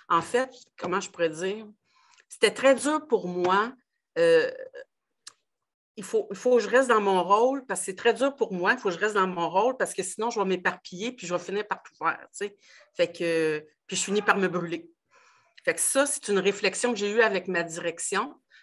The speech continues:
parce qu'à un moment donné, euh, les sassi, j'en ai de soir. Comment ça se fait que j'étais la seule intervenante qui restait ? Puis là, à un moment donné, j'ai dit, «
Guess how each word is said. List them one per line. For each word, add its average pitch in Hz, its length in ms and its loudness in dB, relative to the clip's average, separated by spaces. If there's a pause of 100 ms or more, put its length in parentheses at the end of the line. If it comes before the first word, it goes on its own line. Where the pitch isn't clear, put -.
parce 170 200 -2
qu'à 208 80 0
un 190 40 0
moment 185 220 6
donné, 185 680 0
euh, 165 420 2 (340)
les 180 140 -4
sassi, 190 520 -2
j'en 185 220 2
ai 214 80 0
de 180 140 0
soir. 190 640 -6 (240)
Comment 190 200 -2
ça - 140 -2
se - 80 -6
fait 269 100 -2
que 269 60 -12
j'étais 190 160 -6
la 160 120 0
seule 254 320 0
intervenante 170 760 -2 (100)
qui 180 100 -4
restait ? 170 560 -8 (840)
Puis 185 140 -10
là, 202 80 4
à - 20 6
un 220 40 0
moment 180 260 4
donné, 170 220 0
j'ai 190 160 -4
dit, « 165 500 -10